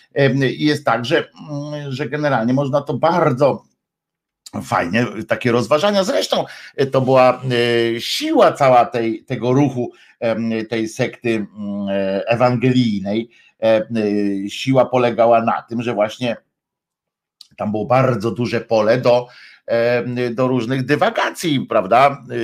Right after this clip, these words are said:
E, pozostawili, że w związku z czym można było, e, utworzyć całe,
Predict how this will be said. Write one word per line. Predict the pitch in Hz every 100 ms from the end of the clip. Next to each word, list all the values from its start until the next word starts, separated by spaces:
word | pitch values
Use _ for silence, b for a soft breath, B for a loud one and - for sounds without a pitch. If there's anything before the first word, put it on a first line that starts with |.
| 113 110
E, |
pozostawili, | 107 - 117 110 - 104 101 135 127
że | 101
w | 104 - 104
związku | 95 98 120 - 110
z |
czym | - 123
można | 123 110 110
było, | 107 110 107 101 92
e, | 107 98 98
utworzyć | 107 110 120 135 117 -
całe, | 123 113 107